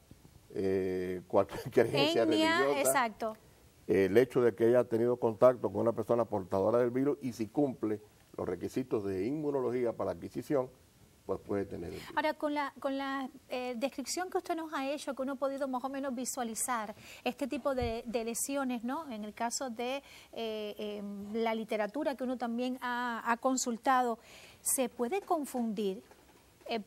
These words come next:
Speaker 2: ¿algún especialista, algún médico puede confundir en un momento, en una etapa inicial de la enfermedad,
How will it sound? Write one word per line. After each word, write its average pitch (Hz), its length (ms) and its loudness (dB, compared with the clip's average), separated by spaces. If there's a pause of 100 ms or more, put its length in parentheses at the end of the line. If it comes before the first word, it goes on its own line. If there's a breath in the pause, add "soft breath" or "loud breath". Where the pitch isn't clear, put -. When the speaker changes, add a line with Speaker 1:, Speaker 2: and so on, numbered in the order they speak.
Speaker 2:
¿algún 233 380 -2
especialista, 262 800 -4
algún 262 500 -4
médico 233 400 -2
puede 262 320 -2
confundir 240 640 -2
en 269 160 -4
un 254 120 -2
momento, 262 440 -2
en 254 80 -4
una 254 120 -2
etapa 262 280 -4
inicial 247 400 -6
de 262 80 -4
la 262 80 -6
enfermedad, 214 680 -4